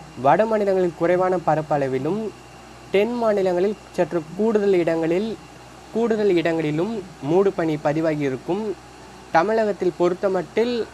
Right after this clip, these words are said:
வட மாவட்டம், வட உள் மாவட்டம், டெல்டா, புதுச்சேரி மற்றும் காரைக்கால்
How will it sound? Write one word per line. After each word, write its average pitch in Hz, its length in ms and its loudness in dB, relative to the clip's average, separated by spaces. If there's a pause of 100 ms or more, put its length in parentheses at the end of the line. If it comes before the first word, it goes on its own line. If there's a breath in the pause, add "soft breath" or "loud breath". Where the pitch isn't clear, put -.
(680)
வட 170 280 4
மாவட்டம், 208 1040 0 (1120)
வட 180 320 4
உள் 226 400 -2
மாவட்டம், 185 1080 -2 (1080)
டெல்டா, 202 920 4 (1080)
புதுச்சேரி 220 640 2
மற்றும் 196 580 -2
காரைக்கால் 190 560 4